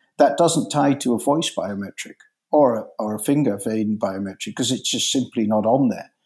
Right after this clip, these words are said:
The only thing on there is your face. So that's why you then have to, uh, think of face potentially as the first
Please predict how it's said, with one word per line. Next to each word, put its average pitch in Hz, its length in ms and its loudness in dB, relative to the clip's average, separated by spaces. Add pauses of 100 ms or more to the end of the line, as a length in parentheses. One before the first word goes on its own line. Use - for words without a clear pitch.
(260)
The 123 120 4
only 147 200 6
thing 131 220 0
on 101 180 -2
there 110 480 0
is - 160 -4
your 101 120 -4
face. - 440 -4
So 117 100 -6
that's 139 320 0
why 120 240 4
you 113 500 2 (160)
then 127 200 4
have 117 440 -6
to, 107 280 0 (720)
uh, 104 360 -4 (100)
think 131 260 2
of 104 380 0 (200)
face 139 400 0
potentially 107 560 -4
as 95 140 -8
the 110 80 -10
first 101 320 -4